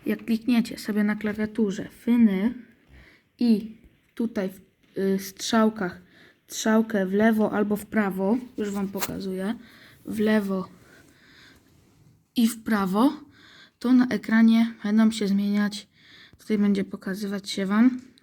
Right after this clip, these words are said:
o, i tutaj widzicie, że klawiatura zmienia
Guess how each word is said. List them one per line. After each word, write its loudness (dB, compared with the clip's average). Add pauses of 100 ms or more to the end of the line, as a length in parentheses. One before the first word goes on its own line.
(100)
o, -2 (600)
i 4
tutaj 0
widzicie, 0
że 0
klawiatura -2 (220)
zmienia 4